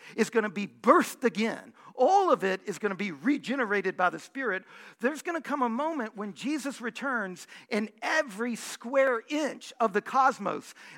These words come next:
both in nature and in culture, is going to be reborn by the power of the Spirit into new life.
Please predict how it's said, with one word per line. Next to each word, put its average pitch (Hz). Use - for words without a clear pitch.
both 240
in 175
nature 247
and 240
in 220
culture, 226
is 233
going 269
to 214
be 190
reborn 226
by 262
the 330
power 220
of 175
the 175
Spirit 175
into 208
new 190
life. -